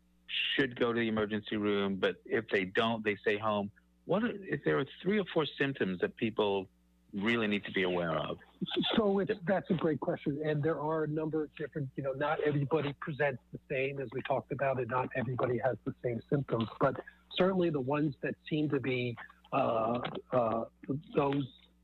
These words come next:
Speaker 2: that appear with patients to become a little sicker are high fevers that don't respond to the typical medications, uh, chest pain, shortness of breath.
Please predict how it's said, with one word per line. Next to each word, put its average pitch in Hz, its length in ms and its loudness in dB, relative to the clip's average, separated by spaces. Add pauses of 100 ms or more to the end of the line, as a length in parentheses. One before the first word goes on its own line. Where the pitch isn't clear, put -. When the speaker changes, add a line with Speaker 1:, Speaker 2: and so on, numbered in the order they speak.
(180)
Speaker 2:
that 123 200 -4 (360)
appear 139 400 -4
with 123 140 -2 (120)
patients 143 400 0
to 135 60 -2
become 139 300 0
a 131 40 -2
little 131 240 2 (100)
sicker 151 360 4 (320)
are 135 100 4
high 160 280 2 (120)
fevers 160 420 2 (140)
that 127 140 -2
don't 139 220 0
respond 123 500 -4
to 131 60 -12
the 117 140 -8
typical 135 300 -2
medications, 120 720 0 (440)
uh, 123 180 2
chest - 400 0
pain, 139 320 2 (140)
shortness 147 400 2
of 123 80 -12
breath. 113 280 -2